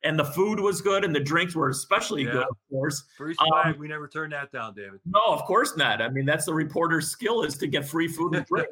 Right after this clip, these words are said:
Speaker 2: <laughs>
Speaker 1: Um, but one of the things that I, I'll always remember from those parties was Marcus Fizer one time showed up. I don't know if you were there that day. Marcus Fizer had all these exotic snakes and, and other,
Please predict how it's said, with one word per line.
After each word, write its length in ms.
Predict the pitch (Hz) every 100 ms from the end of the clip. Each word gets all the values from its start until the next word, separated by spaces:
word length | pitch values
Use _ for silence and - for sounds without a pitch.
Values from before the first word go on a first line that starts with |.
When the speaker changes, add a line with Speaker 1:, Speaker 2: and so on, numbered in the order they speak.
| 143
Speaker 2:
<laughs> 340 | 143 _ 131 - - -
Speaker 1:
Um, 420 | 175 170 170 160
but 200 | 143 170
one 160 | 180 254
of 120 | 269
the 80 | 240
things 320 | 214 175 160
that 100 | 160
I, 80 | 139
I'll 300 | 117 147 147
always 280 | 151 156 151
remember 280 | 147 151
from 160 | 147 147
those 200 | 143 139
parties 520 | 139 143 147 175 175
was 320 | 151 151 139 -
Marcus 520 | 143 165 240 - -
Fizer 600 | - 180 233 269 185 151
one 200 | 135 143
time 320 | 139 143 135
showed 340 | - 156 143 135
up. 160 | 151
I 60 | 147
don't 140 | 165
know 120 | 165 160
if 60 |
you 80 | 165
were 140 | 160
there 180 | 143 156
that 340 | 143 160 214 -
day. 380 | 139 127 139 - _ -
Marcus 340 | 202 - 247
Fizer 600 | - 185 240 254 180 139 151
had 160 | 147 143 160
all 280 | 180 214 180
these 340 | 175 147 139
exotic 680 | 143 135 120 143 175 202 -
snakes 760 | - - 135 151 214 - - 143
and, 180 | 120 -
and 220 | 135 113
other, 480 | 165 190 160 127 -